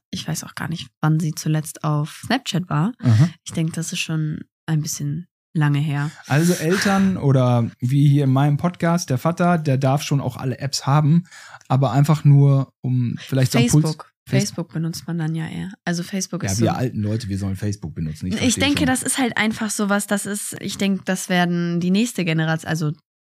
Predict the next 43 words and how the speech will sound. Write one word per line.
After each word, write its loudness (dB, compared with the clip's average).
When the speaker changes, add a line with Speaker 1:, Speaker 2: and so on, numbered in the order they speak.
Speaker 1:
die -2
Generation. 4
Speaker 2:
Du. -10
Speaker 1:
Ja, 2
nein, 2
also 2
Speaker 2:
Ja. 2
Speaker 1:
so -6
ma-, 0
so 0
Speaker 2:
Du 2
Speaker 1:
meine 2
Speaker 2:
benutzt 4
Speaker 1:
Kinder 4
Speaker 2:
das 2
Speaker 1:
und 2
Speaker 2:
nicht 0
mehr. 2
Speaker 1:
sowas. -4
Speaker 2:
Dein 2
Speaker 1:
Genau. 4
Speaker 2:
Ja. 2
Speaker 1:
Aber 2
meine 2
Kinder 0
werden 0
dann -2
vielleicht -8
sagen, -6
ja, -2
Instagram, -6
das -6
ist -8
ja -2
nur 0
für -6
die, -2
für -10
die, -2
für -12
die 2
alten 0
Leute. -4